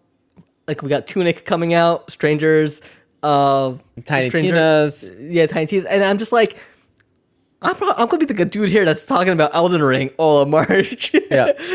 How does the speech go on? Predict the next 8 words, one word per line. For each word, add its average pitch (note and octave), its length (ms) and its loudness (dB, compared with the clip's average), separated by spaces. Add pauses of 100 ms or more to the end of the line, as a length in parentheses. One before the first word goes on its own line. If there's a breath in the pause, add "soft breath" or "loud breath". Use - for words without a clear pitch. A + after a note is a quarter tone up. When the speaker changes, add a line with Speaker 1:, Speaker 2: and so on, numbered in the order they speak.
(140)
Speaker 1:
Um, D#3+ 480 2 (640 loud breath)
and, G#3 240 2
like, A3 260 0 (160)
so, A3 180 -4
so, A#3 160 0
like, A3 240 0 (1000)
so A#3 160 2
it's, G#3 180 2